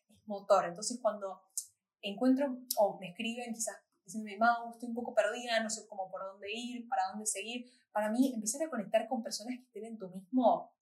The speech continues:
o en tu misma situación o un par de escalones más abajo o un par de escalones más arriba, es muy subjetivo esto, eh, pero empezar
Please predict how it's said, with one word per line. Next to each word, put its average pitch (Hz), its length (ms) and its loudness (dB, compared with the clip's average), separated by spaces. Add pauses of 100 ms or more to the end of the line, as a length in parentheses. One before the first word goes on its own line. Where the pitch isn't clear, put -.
(380)
o - 160 8
en 233 60 2
tu 262 80 4
misma 349 140 0
situación 220 480 0
o 240 100 6
un 190 60 -4
par 247 140 10
de 269 80 2
escalones 233 360 0
más 214 160 -2
abajo 208 340 10
o 214 120 -2
un 190 40 -12
par 214 120 4
de 214 60 0
escalones 208 260 -8
más 208 180 -2
arriba, 226 380 0
es 214 80 -8
muy 254 100 2
subjetivo 190 540 -6
esto, - 320 4 (600)
eh, 190 260 0
pero 226 120 0
empezar 262 540 8